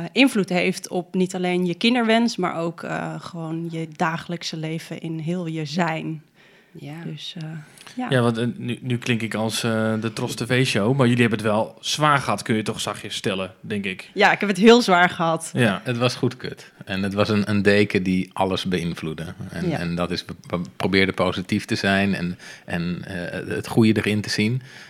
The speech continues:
Speaker 4: Maar we wisten wel dat dit wel echt zoiets was waar we gewoon, ja, daar kan je niet omheen. Het beïnvloedt elke dag en soms denk je er even niet aan. En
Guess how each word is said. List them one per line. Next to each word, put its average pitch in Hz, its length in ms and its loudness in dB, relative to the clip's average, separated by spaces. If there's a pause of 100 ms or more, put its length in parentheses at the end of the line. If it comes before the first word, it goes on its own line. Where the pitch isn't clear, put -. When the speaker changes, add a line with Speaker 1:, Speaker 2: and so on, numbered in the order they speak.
Speaker 4:
Maar 82 240 -4
we 82 80 -6
wisten 85 340 -6
wel 92 360 -6
dat 87 500 -4
dit 90 440 -6
wel 90 200 -4
echt - 200 -4
zoiets 101 380 -4
was 101 220 -4
waar 101 220 0
we 101 80 -2
gewoon, 98 520 0 (440)
ja, 95 100 -4
daar 95 120 -6
kan 120 140 2
je 113 60 2
niet 113 140 0
omheen. 107 380 0
Het 90 320 -8
beïnvloedt 101 440 -4
elke 101 300 -2
dag 87 340 -8
en 95 200 -6
soms 101 240 -6
denk 90 220 -8
je 92 60 -8
er 87 80 -6
even 87 160 -8
niet 90 180 -4
aan. 90 300 -8
En 85 440 -8